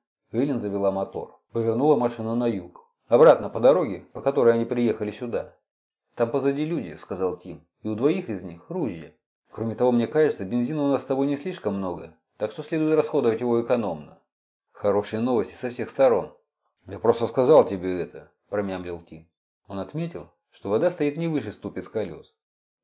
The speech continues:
Дальше к западу земля повышалась, выставляя чёрные горбы над поверхностью мелководного моря. Вон рощица миндальных деревьев, а вон дом фермера.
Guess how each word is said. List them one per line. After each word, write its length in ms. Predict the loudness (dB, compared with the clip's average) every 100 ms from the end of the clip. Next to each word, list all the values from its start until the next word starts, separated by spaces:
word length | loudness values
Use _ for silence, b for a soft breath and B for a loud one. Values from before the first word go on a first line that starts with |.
| _
Дальше 360 | -2 -2 -2 -6
к 40 |
западу 480 | 2 2 2 -8 -10 -10
земля 280 | -6 -2 -2
повышалась, 760 | -2 -4 -2 -2 -2 -12 _ _ -12
выставляя 480 | -2 0 4 4
чёрные 380 | 4 -4 -4 -2
горбы 300 | -2 -2 -2
над 180 | -6 -2
поверхностью 520 | 0 0 -4 -10 -8
мелководного 600 | -8 0 4 4 4 0
моря. 380 | 0 -2 -10 -14 _ _ _ _ _ _
Вон 180 | -2 2
рощица 380 | 0 0 -6 -4
миндальных 480 | 0 2 2 0
деревьев, 480 | -4 -4 -4 -8 -14 _ _ _ _
а 80 | 0
вон 160 | 0
дом 180 | -2 -4
фермера. 580 | -6 -8 -8 -14 -16